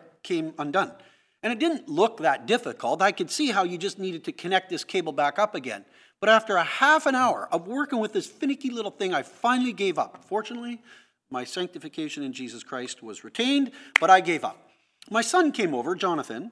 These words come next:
a little bit later in the day, and he went out and he took a look at it, and within ten minutes I heard the thing running and working. And so I went to him and I said, "Okay,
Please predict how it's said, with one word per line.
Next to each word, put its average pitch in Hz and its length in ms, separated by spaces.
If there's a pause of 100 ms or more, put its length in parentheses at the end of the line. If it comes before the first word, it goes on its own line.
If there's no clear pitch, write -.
(160)
a 156 60
little 240 200
bit 202 160
later 131 280
in 113 80
the 113 80
day, 131 320 (300)
and 175 260
he 277 140
went 202 140
out 170 60
and 160 80
he 170 60
took 165 220
a 160 40
look 131 200
at 107 160
it, 143 140
and 160 80
within 185 280
ten 285 280
minutes 254 240
I 165 60
heard 180 160
the 175 60
thing 147 240
running 127 320 (320)
and 151 120
working. 196 300 (540)
And 185 120
so 233 100
I 247 60
went 302 240
to - 80
him 147 80
and - 80
I 254 40
said, 226 220
"Okay, 214 260